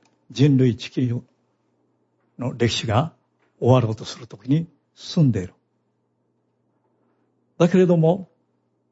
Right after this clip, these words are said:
我々、まあ確かに気候変動は非常に激しくなっています。指数カーブ、自然災害の指数カーブを見るとね、もう何回も皆さん見-、見てらっしゃるでしょう。千九百八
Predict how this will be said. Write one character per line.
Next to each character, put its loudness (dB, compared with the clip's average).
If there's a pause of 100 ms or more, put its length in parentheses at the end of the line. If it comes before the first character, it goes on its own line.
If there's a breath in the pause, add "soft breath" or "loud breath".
(880)
我 4
々、 4 (340)
ま 2
あ -4
確 2
か 4
に 0 (280)
気 -8
候 4
変 2
動 0
は -4
非 -6
常 -4
に 4
激 6
し -8
く 0
な 4
っ -6
て -8
い -10
ま -14
す。 -20 (1040)
指 2
数 2
カ 4
ー 0
ブ、 2
自 2
然 4 (340 soft breath)
災 4
害 4
の 6
指 2
数 4
カ 2
ー 2
ブ 2
を 4
見 6
る 4
と -2
ね、 2 (320 soft breath)
も 2
う -6
何 2
回 4
も 4
皆 6
さ 0
ん 6
見-、 4
見 4
て 4
ら 4
っ 2
し 0
ゃ 2
る 0
で -8
し -8
ょ -8
う。 -20
千 2
九 2
百 2
八 2